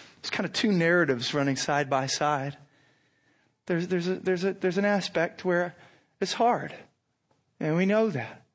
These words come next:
And I mean, I don't know if you've ever been at a restaurant, I have, where we bring kids in or something, and the kid is acting up, and all the eyes start rolling all around you, and you're feeling uncomfortable, like, "We gotta get out of here.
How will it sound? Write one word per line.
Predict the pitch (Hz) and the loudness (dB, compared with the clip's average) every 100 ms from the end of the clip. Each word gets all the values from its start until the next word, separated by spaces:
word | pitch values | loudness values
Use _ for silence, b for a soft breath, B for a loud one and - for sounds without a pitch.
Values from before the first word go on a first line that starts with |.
| _ _ _ _ - | _ _ _ _ -6
And | 127 139 | -2 0
I | |
mean, | 151 | 0
I | 151 | 2
don't | 185 | 2
know | 160 | 0
if | 143 | -2
you've | 185 208 | 0 2
ever | 175 151 | 2 2
been | 143 139 | 0 2
at | 131 | 2
a | |
restaurant, | 131 135 - 143 147 | 0 0 -2 0 2
I | 143 185 | 0 0
have, | 170 135 151 | 0 0 0
where | 160 139 | 0 2
we | 139 | 0
bring | 139 143 135 | 0 0 0
kids | 131 156 139 127 | 0 0 0 0
in | 131 143 | 2 2
or | 143 | 0
something, | 139 143 135 156 139 | 0 -2 0 0 0
and | 135 | 0
the | |
kid | 127 160 147 | 0 0 2
is | 131 | 2
acting | 151 139 143 131 | 0 -2 -2 -2
up, | 135 151 | 0 0
and | 139 | 2
all | 143 | 2
the | 135 131 | 2 2
eyes | 139 139 | 2 0
start | - 139 147 | -2 -4 0
rolling | 139 151 139 | 2 2 2
all | 139 147 | 2 2
around | 135 143 151 | 2 0 0
you, | |
and | 156 | -4
you're | 123 | -2
feeling | 151 151 | -2 0
uncomfortable, | 143 151 151 | 0 -2 -2
like, | 139 | -2
"We | 165 | 0
gotta | 208 180 | 0 0
get | 180 | 2
out | 175 220 285 | 2 4 2
of | 277 | 2
here. | 208 156 | 0 -2